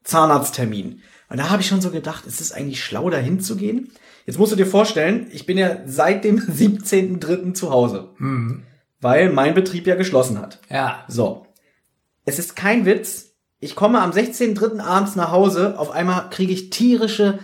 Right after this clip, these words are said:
Speaker 1: Zahnschmerzen hier links oben auf der rechten Seite,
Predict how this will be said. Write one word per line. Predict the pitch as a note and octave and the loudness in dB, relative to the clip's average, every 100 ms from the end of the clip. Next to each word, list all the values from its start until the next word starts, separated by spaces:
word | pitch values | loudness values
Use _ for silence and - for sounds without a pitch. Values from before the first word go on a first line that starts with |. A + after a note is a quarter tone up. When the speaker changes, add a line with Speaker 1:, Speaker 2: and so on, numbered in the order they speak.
| - _ _ | -16 _ _
Speaker 1:
Zahnschmerzen | - F#3+ G3 G#3+ F#3 E3+ E3+ F3+ | -4 2 4 2 0 0 0 0
hier | F3+ F3+ | 0 4
links | F#3+ G3+ | 4 2
oben | D#3+ F#3 F#3 | 2 2 2
auf | E3+ - | -2 -2
der | D#3+ | -2
rechten | E3 - D#3+ | -2 -6 -2
Seite, | D3+ D#3+ E3+ G#3 - | 0 2 0 -2 -4